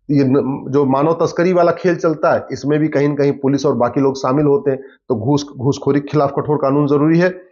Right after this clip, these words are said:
और काला धन, बेनामी संपत्ति के खिलाफ कठोर कानून जरूरी है, संपत्ति को आय से लिंक करना जरूरी है।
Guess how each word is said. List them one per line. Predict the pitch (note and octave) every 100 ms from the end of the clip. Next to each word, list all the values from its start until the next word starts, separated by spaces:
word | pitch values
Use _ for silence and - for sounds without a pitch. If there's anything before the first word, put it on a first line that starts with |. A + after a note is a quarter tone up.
| _ - _
और | - D#3 E3 - - _ -
काला | C#3 C#3+
धन, | D3 D#3 C3+
बेनामी | C3+ C3 D3+
संपत्ति | D3+ B2+ B2+ -
के | D3
खिलाफ | - C#3+ C#3 - _ _ _ _ _ -
कठोर | B2+ D3+
कानून | C#3+ C#3+ D#3
जरूरी | D3 D#3 E3 D#3+
है, | E3 - -
संपत्ति | - C#3 - G#3 D#3+
को | D#3 D3+ D3+ - B2
आय | C3+
से | C#3 C#3+ C3
लिंक | D#3 D3+
करना | C#3+ D3
जरूरी | C3+ C#3+ D3+ D#3
है। | E3